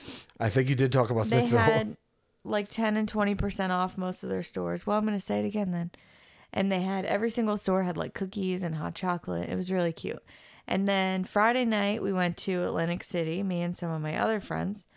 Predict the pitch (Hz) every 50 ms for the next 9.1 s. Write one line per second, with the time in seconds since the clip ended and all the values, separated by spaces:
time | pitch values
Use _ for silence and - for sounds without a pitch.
0 | - - - - - _ - _ _ _ - - 160 156 151 147 151 165 165 151
1 | - - - 190 - - 165 147 143 170 190 202 208 - - - - - 147 156
2 | 147 147 160 165 165 147 135 131 156 170 - - - - - _ _ _ _ _
3 | _ _ _ 214 - - - 156 - - 180 _ _ - _ _ _ _ _ _
4 | _ _ _ _ _ - 92 80 80 - _ _ _ _ _ _ _ - - 156
5 | 170 156 151 151 151 - 175 160 151 156 151 147 156 160 151 143 147 143 - -
6 | - 160 - 143 147 143 143 147 139 131 131 139 165 180 185 _ _ _ - _
7 | _ _ _ - - 151 - - - - - - 185 - _ _ _ _ - -
8 | _ _ _ _ _ _ - - 175 170 170 165 165 160 160 156 156 151 151 151
9 | 151